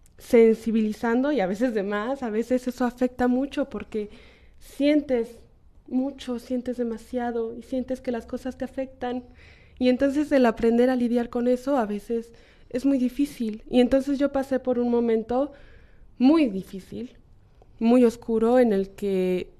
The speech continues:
me iban a operar, creo que tenía dos quistes, ah, me iban a hacer una cirugía de la nariz porque no podía respirar, este, tenía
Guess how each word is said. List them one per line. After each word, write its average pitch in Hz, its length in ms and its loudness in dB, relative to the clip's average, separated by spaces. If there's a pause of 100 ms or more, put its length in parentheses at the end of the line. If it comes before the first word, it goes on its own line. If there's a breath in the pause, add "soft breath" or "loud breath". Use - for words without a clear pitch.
(280)
me 208 180 2
iban 190 200 2
a 175 40 0
operar, 202 500 -2 (260)
creo 202 180 -6
que 202 100 -6
tenía 190 260 -2
dos 180 220 -8
quistes, - 680 -12 (600 soft breath)
ah, 190 760 4 (280)
me 208 180 0
iban 196 420 -2
a 180 260 -6
hacer 190 300 -4
una 190 340 0
cirugía 190 400 -6
de 190 80 -4
la 190 120 -2
nariz 277 500 2
porque 180 480 -6
no 180 120 -2
podía 180 480 -6
respirar, 277 800 -4 (200)
este, 185 1040 -4 (640 soft breath)
tenía 190 1040 2